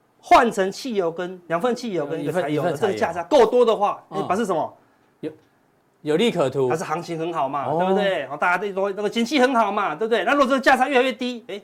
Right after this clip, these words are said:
Speaker 1: 可能行情就不好哦。
Speaker 2: 哦，
Speaker 1: 我们来看一下过去的
Speaker 2: 价差。
Speaker 1: 例子，好，看到蓝色的是裂解价差，
Speaker 2: 价差。
Speaker 1: 红色的，哦，是西德州
Speaker 2: 西德州。
Speaker 1: 原油期货哦，
Speaker 2: 嗯。
Speaker 1: 哦，对不对？你看，看到这个地方，蓝色的价差越来越高，越来越高，越来越高，怎么？哎呦，越来越有得赚，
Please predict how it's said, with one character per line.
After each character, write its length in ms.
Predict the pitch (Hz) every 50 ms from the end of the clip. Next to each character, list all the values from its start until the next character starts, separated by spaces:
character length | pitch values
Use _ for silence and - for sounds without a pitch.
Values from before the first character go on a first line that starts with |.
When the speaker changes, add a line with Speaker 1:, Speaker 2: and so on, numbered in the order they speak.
| _ -
Speaker 1:
可 60 | 135
能 100 | 127 120
行 120 | 135 143
情 120 | 147 143 131
就 100 | 143 151
不 140 | - 170 143
好 140 | 131 117
哦。 40 | 120 127
Speaker 2:
哦， 180 | 151 170 185
Speaker 1:
我 40 | 185
们 80 | 151 170
来 80 | 190
看 180 | 185 - 247 -
一 40 | 247
下 260 | 233 214 202 196 196
过 260 | 196 - 269 240 220
去 240 | 220 - - 240 208
的 280 | 175 185 160 147 185 185
Speaker 2:
价 160 | 185 196 175
差。 160 | 175 175 165
Speaker 1:
例 100 | 165 196
子， 220 | 156 151 156 131 - _
好， 180 | - 156 143 135
看 120 | 131 208
到 180 | 190 180 - - - _ _ _ _ _ _ _ _ _ _ _ _ _ _
蓝 260 | - 165 151 156 196 214
色 240 | - 320 311 262
的 140 | 202 180 151
是 180 | - - 175 165
裂 220 | 165 202 170 143
解 180 | - 135 117 117
价 220 | 117 160 135 123
差， 80 | 120 139
Speaker 2:
价 60 | 127
差。 260 | 131 123 120 120 127 - _ _ _ _ _ _ _
Speaker 1:
红 280 | - - 175 196 233 277
色 280 | 233 - 339 294 247
的， 200 | 202 170 147 - -
哦， 100 | - 113
是 240 | 113 - 151 131 120
西 220 | - - 190 202
德 100 | 175 165
州 80 | 151 151
Speaker 2:
西 60 | 143
德 0 |
州。 320 | 139 160 156 147 139 135 131 131 -
Speaker 1:
原 120 | 147 151
油 120 | 156 156 151
期 200 | 147 - 139 139
货 100 | 156 170
哦， 220 | 151 147 143 143 139
Speaker 2:
嗯。 60 | 135
Speaker 1:
哦， 80 | 139 151
对 80 | 175
不 80 | 190 196
对？ 80 | 185 151
你 80 | 131
看， 140 | 131 180 170
看 100 | 175 240
到 120 | 247 226
这 100 | 202 294
个 60 | 277 247
地 100 | 262 247
方， 220 | 247 247 247 240 - - _ - - _ _ _
蓝 180 | - 160 185 196
色 140 | 196 269
的 80 | 226 208
价 160 | - 240 214
差 120 | 214 208 - -
越 100 | 302 320
来 80 | 262
越 120 | 277 277 269
高， 200 | 247 277 269 247 262
越 100 | 294 269
来 80 | 247
越 100 | 269 277
高， 100 | 240 269 285
越 60 | 277
来 80 | 254
越 40 | 247
高， 140 | 240 254 247
怎 80 | 220 214
么？ 60 | 208 -
哎 60 | 220
呦， 120 | 196 - 226
越 120 | 262 226
来 60 | 208
越 80 | 226 240
有 120 | 226 180
得 160 | 156 160 170
赚， 240 | 170 - 226 170 -